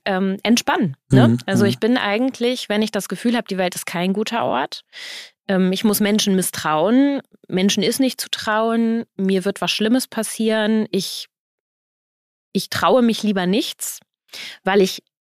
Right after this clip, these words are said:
Speaker 1: eigentlich immer erst das Risiko sehe und das Glas bei mir dann auch eher halb leer ist. Also es hat ganz viel auch mit Pessimismus zu tun und mit,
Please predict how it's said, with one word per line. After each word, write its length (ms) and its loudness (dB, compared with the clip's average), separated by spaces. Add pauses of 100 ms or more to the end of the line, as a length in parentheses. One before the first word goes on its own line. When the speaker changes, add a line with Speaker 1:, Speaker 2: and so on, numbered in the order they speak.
(140)
Speaker 1:
eigentlich 340 0
immer 200 0
erst 200 -4
das 140 -4
Risiko 460 0
sehe 520 0 (160)
und 180 0 (160)
das 200 -2
Glas 300 0
bei 140 -2
mir 180 2
dann 140 -2
auch 180 -4
eher 340 -2
halb 180 -2
leer 260 0
ist. 100 -2
Also 160 -2
es 120 -2
hat 120 -6
ganz 220 -2
viel 140 -2
auch 140 -4
mit 120 -2
Pessimismus 680 -2
zu 100 -4
tun 340 -2
und 100 -4
mit, 220 -4